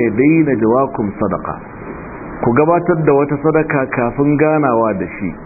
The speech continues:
ba dan shi yana cin sadaka ba, a'a, ku dai gabatar. Wannan wani irin ladabi ne da kuma kimantawa, ba dan shi yana bukata ba, yakan karba ya raba masu bukata.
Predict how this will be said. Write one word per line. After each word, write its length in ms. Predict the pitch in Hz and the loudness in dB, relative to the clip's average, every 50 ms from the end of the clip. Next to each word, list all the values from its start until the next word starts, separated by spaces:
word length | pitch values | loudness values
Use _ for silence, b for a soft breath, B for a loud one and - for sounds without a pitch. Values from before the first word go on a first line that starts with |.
| - - - - - | -18 -18 -16 -12 -4
ba 180 | 101 104 107 113 | 0 0 2 2
dan 200 | 123 135 143 139 | 2 2 2 2
shi 160 | 139 135 143 | 0 0 0
yana 160 | 139 135 127 | 2 2 0
cin 180 | 120 - 113 107 110 | 0 0 -2 -2 0
sadaka 340 | 117 101 110 - - 98 90 | 0 0 0 0 0 -2 0
ba, 100 | 87 - - | 0 0 0
a'a, 280 | 104 113 - - 117 113 - - - - - - - - - - - - | 0 0 2 0 0 -2 -2 -6 -14 -18 -18 -18 -16 -16 -16 -16 -8 -2
ku 140 | - 101 107 | 0 2 4
dai 160 | 110 120 123 120 | 4 4 4 4
gabatar. 420 | 131 131 123 127 127 - 135 131 117 | 4 2 2 2 0 0 0 0 2
Wannan 300 | 120 135 151 160 160 139 | 2 2 2 2 2 2
wani 160 | 127 127 123 113 - | 2 2 0 0 0
irin 300 | 135 139 131 127 117 113 110 | 2 2 4 4 4 4 4
ladabi 400 | 117 117 110 110 98 87 104 98 95 92 | 4 4 4 2 0 2 2 2 2 2
ne 120 | 85 80 - - - - - - - - - - - - - | 0 -2 -4 -8 -10 -14 -14 -14 -14 -14 -14 -14 -12 -4 -2
da 100 | - 98 98 | -2 0 0
kuma 180 | - 131 127 127 | 2 2 2 2
kimantawa, 1040 | 123 - - 113 143 156 156 147 135 113 104 92 - 104 110 98 87 85 82 80 78 - - - - - - - - - - - - - - - - - | 2 0 2 4 4 6 6 4 4 4 2 2 0 -2 -2 0 0 0 0 -2 -2 -4 -8 -12 -16 -16 -16 -16 -16 -16 -16 -16 -16 -16 -16 -8 -2 0
ba 160 | 101 107 113 | 0 2 4
dan 160 | 131 143 147 | 4 2 2
shi 180 | 135 - - 151 151 | 0 2 2 2 4
yana 160 | 147 143 135 | 4 4 2
bukata 600 | 117 107 110 107 - 127 143 156 160 156 156 143 131 120 | 2 0 0 -2 0 0 0 0 0 0 0 0 0 2
ba, 100 | 127 127 127 - - - - - - - - - - - - - | 0 0 0 -2 -6 -12 -18 -20 -20 -20 -20 -20 -20 -20 -4 0
yakan 360 | 104 135 147 - 156 143 131 | 2 2 4 4 2 2 2
karba 380 | - - 120 117 - - 131 135 135 | 0 0 0 0 0 0 0 2 2
ya 180 | 127 120 117 123 | 2 2 2 2
raba 300 | 131 139 135 131 123 117 | 2 2 2 2 2 0
masu 240 | 113 107 107 107 120 | 0 -2 -2 -4 -2
bukata. 480 | 113 104 98 104 98 92 82 - - | -2 -2 -2 -2 -4 -4 -4 -6 -8